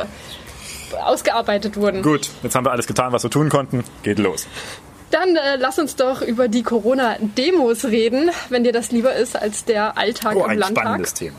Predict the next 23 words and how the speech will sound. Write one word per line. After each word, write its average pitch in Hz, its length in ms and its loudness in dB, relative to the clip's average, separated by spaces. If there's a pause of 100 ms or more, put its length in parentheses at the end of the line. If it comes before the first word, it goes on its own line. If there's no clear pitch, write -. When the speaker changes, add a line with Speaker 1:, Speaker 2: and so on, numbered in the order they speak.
(140)
Speaker 2:
ja. - 60 -8 (460)
Speaker 1:
Genau. 208 300 2 (460)
Wir 269 480 2
haben 277 140 0
ja 294 100 2
in 240 160 4
den 247 160 4
letzten 233 800 0
Wochen 277 720 2
beobachten 247 640 0
können, 240 220 2
nein, 240 200 4
Wochen 262 180 2
ist, 311 140 -2
glaub 254 120 2
ich, - 80 -4
falsch, 262 160 0
in 262 60 4
den 233 80 4
letzten 247 280 0
Tagen 240 440 2
beobachten 208 500 0
können, 220 360 -2